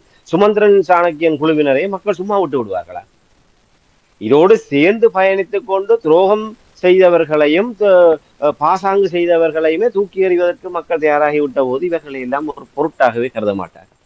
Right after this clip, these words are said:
ஆகவே தமிழ் மக்களுடைய மனங்களிலே இப்போது எவருமே இல்லை.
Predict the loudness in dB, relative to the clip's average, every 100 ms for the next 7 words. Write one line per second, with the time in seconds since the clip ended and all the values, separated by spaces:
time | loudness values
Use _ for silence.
0 | _ _ -6 0 2 2 0 -4 _ _
1 | -6 -2 0 -2 -4 -6 -6 -6 -4 -4
2 | -4 -4 -6 -6 -8 -8 -8 -6 -2 2
3 | 4 4 4 2 -2 -18